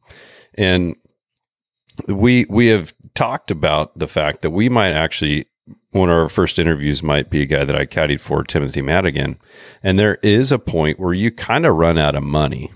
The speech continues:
and you kinda run out of financial support. <clears throat> And you have to say, "Am I done?"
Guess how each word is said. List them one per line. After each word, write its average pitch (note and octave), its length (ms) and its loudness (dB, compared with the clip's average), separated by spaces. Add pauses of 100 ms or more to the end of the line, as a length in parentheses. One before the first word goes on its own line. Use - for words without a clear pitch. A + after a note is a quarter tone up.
(360)
and F2+ 140 0
you F2+ 100 2
kinda B2 380 0
run D#2+ 260 2
out D2 200 0
of C#2 120 -4
financial D2 560 -4
support. - 640 -2 (720)
<clears throat> - 300 -10 (360)
And G#2 140 0
you F#2 120 2
have G2 460 -2
to D#2+ 520 0 (1400)
say, F#2 360 2
"Am F#2+ 180 0
I E2 100 2
done?" C#3 460 2